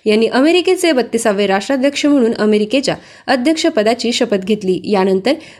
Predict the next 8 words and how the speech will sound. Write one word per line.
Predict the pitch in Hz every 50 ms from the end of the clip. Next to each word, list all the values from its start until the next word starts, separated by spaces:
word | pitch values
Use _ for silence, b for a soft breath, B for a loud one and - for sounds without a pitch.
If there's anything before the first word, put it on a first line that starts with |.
| B B
वीस | 226 302 349 359 392 370
जानेवारीलाच | 349 330 311 311 320 330 330 330 269 226 254 247 262
अमेरिकेच्या | 226 220 214 214 208 208 208 202 202 196 180
राष्ट्राध्यक्षांचा | 185 196 208 - 294 294 254 302 302 302 - 311 311 302 262 233 240 247
शपथविधी | 247 - 277 277 302 339 339 330 320 240 226 240
करण्याची | 240 247 220 208 202 214 220 - 208 226
प्रथा | 220 - 220 214 214 196
पडली. | 190 196 185 185 185 180